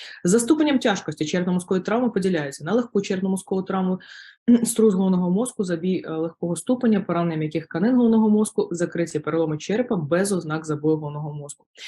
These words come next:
Середнього ступеня тяжкості черепно-мозкової травми,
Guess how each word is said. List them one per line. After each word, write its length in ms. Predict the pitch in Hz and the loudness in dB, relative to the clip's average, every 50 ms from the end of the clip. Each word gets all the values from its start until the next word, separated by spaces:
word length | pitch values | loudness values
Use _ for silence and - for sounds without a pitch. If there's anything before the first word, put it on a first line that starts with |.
| - - - | -18 -14 -8
Середнього 480 | - - - 277 320 339 302 220 180 | -4 0 2 4 4 6 6 4 4
ступеня 380 | 170 - 165 151 - 170 160 156 | 4 0 -4 -4 -4 -4 -4 -2
тяжкості 440 | - 147 151 151 - 156 147 - 156 | -2 -2 -4 -2 -4 -8 -6 -4 -4
черепно-мозкової 600 | 151 - 160 156 160 156 156 - - 165 160 156 | -2 -2 -2 -2 -2 -4 -6 -4 0 0 0 2
травми, 340 | 156 160 151 143 139 143 143 | 2 0 -2 -2 -4 -8 -10